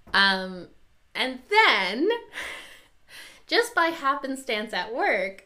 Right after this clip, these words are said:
I was on cash, and I met this lovely lady,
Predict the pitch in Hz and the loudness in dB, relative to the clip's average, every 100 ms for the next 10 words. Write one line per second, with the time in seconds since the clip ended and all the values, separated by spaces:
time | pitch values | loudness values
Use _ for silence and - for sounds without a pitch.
0 | - 226 226 233 220 214 214 214 226 427 | 2 4 4 2 -2 -4 -2 4 6 6
1 | 453 - - 175 240 - - - - - | 0 -6 -6 -6 -6 -12 -14 -20 -16 -6
2 | 233 226 226 226 208 - 214 208 208 277 | -2 0 0 -2 -6 -8 -6 2 2 2
3 | 285 311 294 269 240 - 202 185 156 127 | -2 -2 0 -2 -6 -10 -8 -6 -8 -10
4 | 156 233 | -8 -8